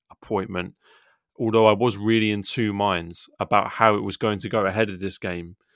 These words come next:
Um, it got off to a flying start, though. A goal inside twenty seconds, a typically attacking display that we've come to expect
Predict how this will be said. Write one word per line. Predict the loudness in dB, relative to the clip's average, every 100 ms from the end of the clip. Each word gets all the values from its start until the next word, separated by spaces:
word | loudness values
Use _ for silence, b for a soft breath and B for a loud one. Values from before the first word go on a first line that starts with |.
| _ _ _ _
Um, | -6 -6 -6 -12 -14 -20 _ _ _ _ _ _
it | -6
got | -4
off | -4
to | -6 -12
a |
flying | -8 -6 -6
start, | -8 -6 -6
though. | -4 -4
A |
goal | 0 4 4
inside | 0 -4 -8 -8
twenty | -10 -10 -10
seconds, | -14 -12 -12 -14 -14 -14
a | -12
typically | -4 -4 -4 -10 -10
attacking | -8 -12 -12 -14
display | -12 -14 -8 -8 -8 -14 _ _
that | -14 -12
we've | -10
come | -10 -10
to | -12
expect | -14 -12 -12 -12